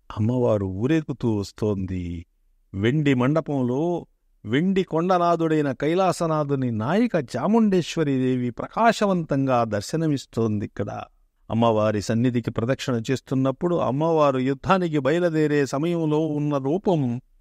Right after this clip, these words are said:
విగ్రహ రూపంలో మనకిక్కడ కనిపిస్తోంది. సమీపంలో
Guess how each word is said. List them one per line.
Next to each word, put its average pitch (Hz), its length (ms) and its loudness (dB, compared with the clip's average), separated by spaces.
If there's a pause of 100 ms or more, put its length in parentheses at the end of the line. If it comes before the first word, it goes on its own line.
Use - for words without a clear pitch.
(440)
విగ్రహ 135 460 2
రూపంలో 113 560 0
మనకిక్కడ 107 500 -2
కనిపిస్తోంది. 104 1160 -2 (380)
సమీపంలో 117 920 0